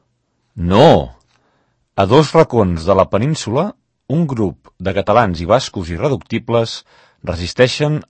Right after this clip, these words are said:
a la marea blava centralitzadora. Aquest relat podria ben ser la primera plana d'una versió ibèrica del còmic de l'Astèrix, però no ho és.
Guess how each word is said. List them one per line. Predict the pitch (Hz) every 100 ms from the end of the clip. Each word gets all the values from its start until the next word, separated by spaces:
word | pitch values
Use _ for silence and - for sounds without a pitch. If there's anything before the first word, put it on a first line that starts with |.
| -
a | 90
la |
marea | 85 90 113 117
blava | 92 95 95 -
centralitzadora. | 95 87 87 76 78 67 60 60 _ _ _ _ _ _ _ _ _ _ _ _ -
Aquest | 92 131 123
relat | 131 135 113 - - _ _ _ _
podria | 95 98 135 117
ben | 123 120
ser | 101 98 - 95
la | 92
primera | 95 107 120 -
plana | 98 101 98
d'una | 110 104
versió | 98 - 98
ibèrica | 92 90 90 92 95 -
del | 78 82
còmic | 76 90 87 78
de | 76
l'Astèrix, | - 90 67 - - - _ _ _ _ _
però | 98 101
no | 95
ho | 76
és. | - -